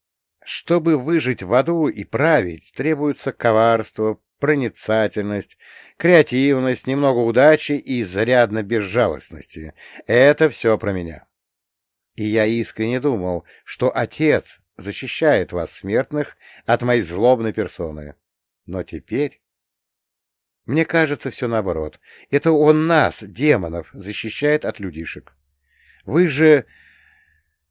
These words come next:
Просто какой-то сплошной катаклизм. Все у вас через жопу.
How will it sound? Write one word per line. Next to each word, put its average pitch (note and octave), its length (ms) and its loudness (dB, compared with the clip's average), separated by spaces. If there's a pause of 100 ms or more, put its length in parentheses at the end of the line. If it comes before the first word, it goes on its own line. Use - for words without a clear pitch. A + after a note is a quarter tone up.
(300)
Просто E3+ 400 4
какой-то F#3 520 2
сплошной D3+ 640 2
катаклизм. F#2 960 -2
Все - 300 0
у F3+ 120 4
вас D#3 260 0
через D3+ 360 -4
жопу. G2 720 -4